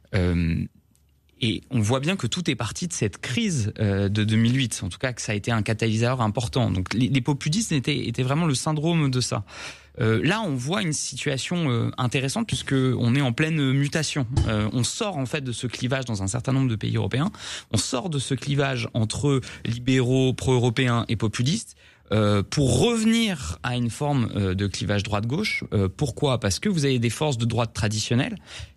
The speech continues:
qui sont témoins soit de leur propre effondrement, soit de l'effondrement, euh, de leurs alliés historiques, qui sont les alliés du centre, avec qui ils formaient ce bloc libéral pro-européen,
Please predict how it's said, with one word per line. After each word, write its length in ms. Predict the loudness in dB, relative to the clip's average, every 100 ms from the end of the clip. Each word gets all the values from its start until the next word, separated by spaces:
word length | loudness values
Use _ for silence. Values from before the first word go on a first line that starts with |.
| _
qui 460 | -6 -2 0 0 -4
sont 240 | -2 0
témoins 400 | 2 2 2 2
soit 280 | 0 -4 -2
de 100 | -2
leur 160 | -2
propre 340 | -2 -2 0 -2
effondrement, 580 | -4 0 2 2 2 2
soit 180 | 0
de 100 | 0
l'effondrement, 680 | 2 0 0 2 2 2 -2 -4 -6 0
euh, 120 | 2
de 100 | 4
leurs 220 | 4 2
alliés 220 | 2 0
historiques, 340 | 0 0 -2 -2
qui 100 | -4
sont 140 | 0
les 180 | 2 2
alliés 180 | 2 0
du 100 | 0
centre, 340 | -2 -4 -2
avec 160 | -2 -2
qui 160 | -2
ils 80 | -2
formaient 240 | 0 0
ce 160 | 0 0
bloc 340 | 0 0 -2 -4
libéral 400 | -2 0 2 0
pro-européen, 440 | -2 -2 0 -2